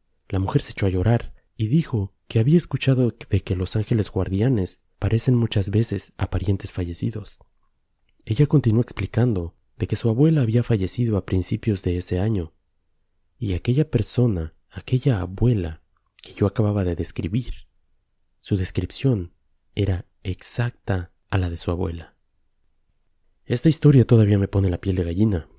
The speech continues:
al pensar en ello todos estos años después.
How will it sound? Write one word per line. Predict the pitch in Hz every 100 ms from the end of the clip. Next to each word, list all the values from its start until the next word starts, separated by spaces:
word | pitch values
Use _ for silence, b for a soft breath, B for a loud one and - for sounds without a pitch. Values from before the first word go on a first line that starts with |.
| _ -
al | 87
pensar | - - 90
en | 82
ello | 92 90 78 -
todos | - 90 82 -
estos | - -
años | 92 90 80
después. | 78 - 110 - -